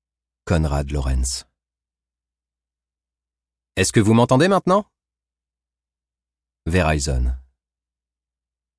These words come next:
La civilisation sombra pour la seconde fois dans l'âge des ténèbres, non seulement en s'accompagnant d'un bain de sang,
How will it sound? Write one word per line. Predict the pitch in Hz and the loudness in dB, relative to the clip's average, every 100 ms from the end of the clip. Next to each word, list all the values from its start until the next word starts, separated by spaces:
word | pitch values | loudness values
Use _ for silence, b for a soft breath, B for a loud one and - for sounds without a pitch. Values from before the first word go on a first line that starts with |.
| _ _ _ _ _ _ _ _ - | _ _ _ _ _ _ _ _ -6
La | 85 | -4
civilisation | - 87 90 90 80 - 78 78 | -2 -2 -2 -2 -4 -4 -4 -6
sombra | - 73 78 | -4 -4 -4
pour | - 71 | -4 -4
la | |
seconde | 69 85 80 78 | -4 -4 -4 -6
fois | - 76 | -4 -4
dans | 69 | -4
l'âge | 71 76 | -4 -4
des | 78 | -6
ténèbres, | - 69 71 64 67 - | -6 -4 -4 -6 -10 -10
non | 82 82 | -6 -4
seulement | - 82 80 | -4 -2 -2
en | 76 | -2
s'accompagnant | - 67 73 71 76 73 | -6 -6 -6 -4 -4 -4
d'un | 69 | -4
bain | 71 73 | -4 -4
de | 69 | -4
sang, | - 64 | -6 -8